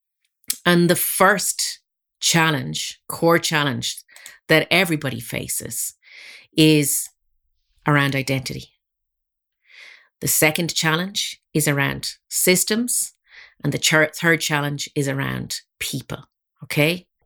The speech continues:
And actually what happens then, which is quite interesting, is you end up starting again.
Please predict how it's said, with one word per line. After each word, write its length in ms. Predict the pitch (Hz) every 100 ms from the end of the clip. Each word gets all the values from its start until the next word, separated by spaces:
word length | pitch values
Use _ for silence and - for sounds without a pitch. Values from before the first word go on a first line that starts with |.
| -
And 180 | 190 196 -
actually 240 | 254 269
what 140 | 220
happens 380 | 196 - 160 147
then, 280 | 165 185 180
which 140 | 147
is 80 | 139
quite 200 | - 143
interesting, 460 | 143 147 - - 143
is 300 | 139 135 -
you 140 | 185
end 120 | 175 156
up 60 |
starting 460 | - 147 139 - 135
again. 340 | 117 143 -